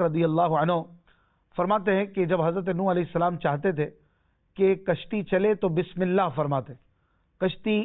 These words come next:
چلنے لگتی تھی، اور جب چاہتے تھے کہ ٹھہر جائے، بسم اللہ فرماتے تو ٹھہر جاتی تھی۔ اس آیت میں تعلیم ہے کہ بندے کو چاہیے جب کوئی کام کرنا چاہے تو اس کو بسم اللہ پڑھ کر شروع کرے،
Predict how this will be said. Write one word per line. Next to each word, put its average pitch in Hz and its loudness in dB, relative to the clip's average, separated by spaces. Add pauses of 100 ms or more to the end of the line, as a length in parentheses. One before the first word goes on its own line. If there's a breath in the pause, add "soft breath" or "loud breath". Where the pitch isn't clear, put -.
(240)
چلنے 180 2
لگتی 180 -2
تھی، 135 -10 (180)
اور 170 0
جب 214 2 (100)
چاہتے 185 0
تھے 214 2
کہ 208 -2 (140)
ٹھہر 190 0
جائے، 156 0 (540)
بسم 185 -2
اللہ 180 2
فرماتے 170 0
تو 170 -4 (120)
ٹھہر 156 0
جاتی 135 -4
تھی۔ - -18 (720)
اس 180 0
آیت 240 2
میں 240 0
تعلیم 226 2
ہے 233 2
کہ 202 0
بندے 185 2
کو 196 0
چاہیے 175 2
جب 175 0
کوئی 202 0 (100)
کام 185 2
کرنا 165 -2
چاہے 139 -2 (600)
تو 175 0 (120)
اس - 0
کو 202 0
بسم 165 -2
اللہ 196 2 (140)
پڑھ 196 0
کر 202 2
شروع 147 -2
کرے، 127 -10